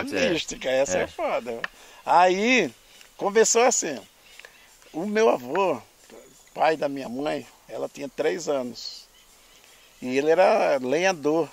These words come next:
Speaker 2: derrubava já árvores gigantes. Ele pagou os pecados dele. E aí derrubava aqueles gigantes de árvores.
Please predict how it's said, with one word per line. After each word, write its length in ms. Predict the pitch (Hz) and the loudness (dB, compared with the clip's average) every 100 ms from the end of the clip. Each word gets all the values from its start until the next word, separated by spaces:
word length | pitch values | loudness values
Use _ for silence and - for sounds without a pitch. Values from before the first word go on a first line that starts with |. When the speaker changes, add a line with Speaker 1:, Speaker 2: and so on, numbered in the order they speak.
| _ | _
Speaker 2:
derrubava 720 | 120 135 123 110 127 147 123 | -6 -6 -6 -6 -6 -4 -8
já 140 | 110 | -6
árvores 280 | 135 117 - | -6 -8 -12
gigantes. 600 | 123 113 120 127 117 - - | -14 -14 -10 -10 -10 -16 -18
Ele 240 | 120 127 143 139 - | -16 -16 -18 -20 -8
pagou 360 | 135 127 139 | -6 -6 -6
os 100 | 220 | -8
pecados 420 | - 311 311 294 285 | -8 -10 -6 -8 -8
dele. 300 | 175 120 - - - - - - - | -10 -10 -14 -20 -20 -20 -20 -20 -20
E 240 | - 135 151 | -8 -2 4
aí 200 | 151 147 | 4 4
derrubava 640 | 123 143 147 113 120 131 131 | 0 -2 -2 -4 0 0 0
aqueles 720 | 127 120 - - - - - | -16 -12 -8 -8 -8 -12 -20
gigantes 920 | 123 107 117 101 - 117 120 110 139 104 | -18 -14 -14 -16 -16 -12 -12 -12 -16 -12
de 40 | |
árvores. 440 | 107 104 120 151 | -8 -8 -10 -16